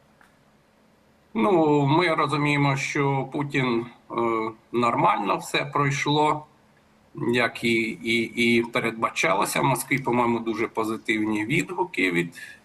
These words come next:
цієї поїздки. І, очевидно, так приймали. М, це,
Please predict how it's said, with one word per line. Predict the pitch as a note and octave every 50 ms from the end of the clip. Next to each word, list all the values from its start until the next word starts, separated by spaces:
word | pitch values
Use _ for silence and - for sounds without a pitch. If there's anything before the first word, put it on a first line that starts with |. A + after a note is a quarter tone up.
| _ _
цієї | - - - D3 C#3+ C#3+ C#3+ C#3+ C#3+ C#3+ C#3 C#3
поїздки. | C3+ - C#3 C3+ C3 C#3 C3+ C3+ - - - C3+
І, | A#2 A#2
очевидно, | G#2+ A2 - - F#2+ F#2+ G#2 A2 A2+ A#2+ A#2+ A2+ - - - - - _ _ - - _ _ _ _
так | - A#2+ A2 - -
приймали. | - A2+ A#2+ A2+ A#2 A#2 A2+ A#2 B2 B2 B2+ B2 B2 A#2+ A#2+ - - - - -
М, | - G#2+ G#2 G2 F#2+ -
це, | - - - G#2+ G2+ F2+ F2